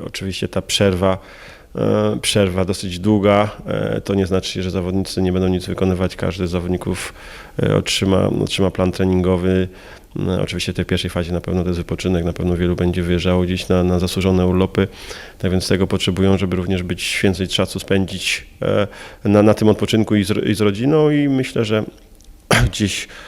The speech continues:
w tym okresie poświątecznym, e, już, już będą mieli rozpisane plany, to co mają robić, tak żeby przychodząc dwunastego stycznia na pierwszy trening nie wyglądało to na takiej zasadzie, że praktycznie przez pięć tygodni byli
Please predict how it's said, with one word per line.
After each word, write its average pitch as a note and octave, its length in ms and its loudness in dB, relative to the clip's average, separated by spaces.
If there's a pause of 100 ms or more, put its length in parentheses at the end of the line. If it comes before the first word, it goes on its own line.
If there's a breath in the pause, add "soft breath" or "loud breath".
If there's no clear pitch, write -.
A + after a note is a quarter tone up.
(340 loud breath)
w - 60 -18
tym G2+ 140 4
okresie G2 440 4
poświątecznym, G2+ 880 2
e, F2 420 -2 (180)
już, G2 600 -2
już F#2 160 -2
będą F#2 540 2 (160)
mieli F2+ 280 2
rozpisane F2 560 -2
plany, F2 340 -2
to F2 100 -6
co - 120 -8
mają E2+ 240 -2
robić, E2+ 320 -6
tak E2+ 160 -4
żeby F2 220 -4 (600 loud breath)
przychodząc A2 380 6
dwunastego G2 440 4
stycznia - 260 0
na G2 80 4
pierwszy F#2+ 280 -2
trening G2 300 0
nie G2 80 0
wyglądało F#2+ 300 2
to F#2+ 80 -2
na F#2 100 0
takiej F#2+ 200 -4
zasadzie, F2+ 400 -4
że F2+ 100 -6
praktycznie - 340 -8
przez - 180 -8
pięć F#2 240 -2
tygodni F2+ 320 0
byli F2+ 240 -2